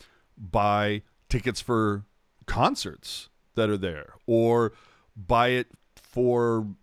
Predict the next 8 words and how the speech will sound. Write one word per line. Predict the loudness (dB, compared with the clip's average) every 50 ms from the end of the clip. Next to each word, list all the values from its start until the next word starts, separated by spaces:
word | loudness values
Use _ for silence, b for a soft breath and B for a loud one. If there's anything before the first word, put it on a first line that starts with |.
| -14
use | -12 -6 -2 2 2 2 2
it | 0 -4 -6 -6 -6
at, | -6 -4 -4 -4 -6 -6 -6 -4
uh, | -2 0 0 0 0 0 -2 -2
Solar | -2 -2 0 2 2 2 2 0
for | 0 -2 -2 -2
America, | -2 -2 -2 -4 -4 -4 -4 -6 -8 -8 -8 -16 _ _ -6
or | -2 0 0 2 2 0 0 -2 -2 -4